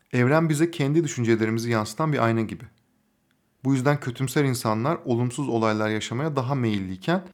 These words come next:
iyimser insanların bir şekilde şansları yaver gider. Ne kadar şanslı dersin ya hani bazı insanlara.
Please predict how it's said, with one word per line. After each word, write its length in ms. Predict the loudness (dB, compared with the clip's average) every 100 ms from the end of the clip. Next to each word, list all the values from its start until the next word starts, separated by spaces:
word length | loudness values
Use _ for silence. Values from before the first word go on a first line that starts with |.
| -2
iyimser 360 | 0 2 2
insanların 500 | 2 2 0 2 0
bir 40 | 0
şekilde 380 | -2 -2 -4
şansları 420 | -2 0 0 0 4
yaver 280 | 4 4
gider. 300 | 0 -2 -12 _
Ne 100 | -6
kadar 240 | 0 2 4
şanslı 380 | 2 0 2
dersin 300 | 2 2 2
ya 60 | 0
hani 160 | 0 2
bazı 240 | 0 -2
insanlara. 460 | -8 -8 -8 -10